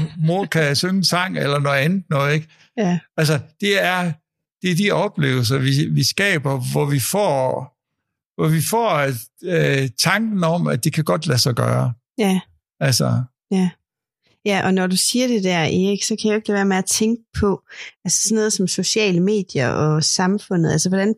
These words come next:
Speaker 2: påvirker det generelt unge mennesker i dag?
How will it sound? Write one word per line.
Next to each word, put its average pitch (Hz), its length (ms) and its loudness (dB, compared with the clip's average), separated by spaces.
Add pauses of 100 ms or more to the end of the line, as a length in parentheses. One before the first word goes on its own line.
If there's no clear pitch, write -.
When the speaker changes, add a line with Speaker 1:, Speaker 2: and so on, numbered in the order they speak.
Speaker 2:
påvirker 202 460 -2
det 165 280 0 (720)
generelt 180 440 -2
unge 185 260 2
mennesker 175 400 0
i 160 80 2
dag? 180 300 -2